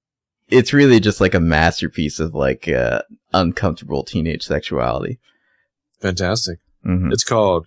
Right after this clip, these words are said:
Speaker 2: Careful What You Wish For.
Speaker 1: Exactly.
Speaker 2: Is it, uh, is it a Hannah episode?
Speaker 1: Um, I mean, everybody has their moments in the episode.
Speaker 2: Okay.
Speaker 1: I, I wouldn't call it a Hannah one.
Speaker 2: Okay.
Speaker 1: I mean, Hannah, ha-,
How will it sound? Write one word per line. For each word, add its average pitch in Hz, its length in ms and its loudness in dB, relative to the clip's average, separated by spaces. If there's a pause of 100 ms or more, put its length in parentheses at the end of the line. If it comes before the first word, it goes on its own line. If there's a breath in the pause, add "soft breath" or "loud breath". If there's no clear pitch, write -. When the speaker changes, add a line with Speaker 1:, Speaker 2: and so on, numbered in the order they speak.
Speaker 2:
Careful 107 260 0
What 95 140 0
You 98 60 0
Wish 101 160 -2
For. 82 240 -10 (420)
Speaker 1:
Exactly. 90 380 -2
Speaker 2:
Is 143 160 0
it, 156 160 4
uh, 123 420 2 (100)
is 113 140 -8
it 104 80 -4
a 101 60 -2
Hannah 113 300 -4
episode? 247 400 -6 (1200)
Speaker 1:
Um, 113 840 4
I 95 100 4
mean, 107 180 4
everybody 98 400 2
has 85 240 -2
their 64 100 -4
moments 78 420 -4
in - 80 -8
the - 100 -4
episode. - 500 -8 (360)
Speaker 2:
Okay. 127 180 -6
Speaker 1:
I, 80 40 2
I - 140 0
wouldn't 90 280 2
call 73 220 -4
it - 80 -6
a - 20 -6
Hannah 69 240 -4
one. - 380 -8 (1200)
Speaker 2:
Okay. - 240 -16 (960)
Speaker 1:
I - 80 4
mean, 104 80 6
Hannah, 92 340 2
ha-, 95 80 -4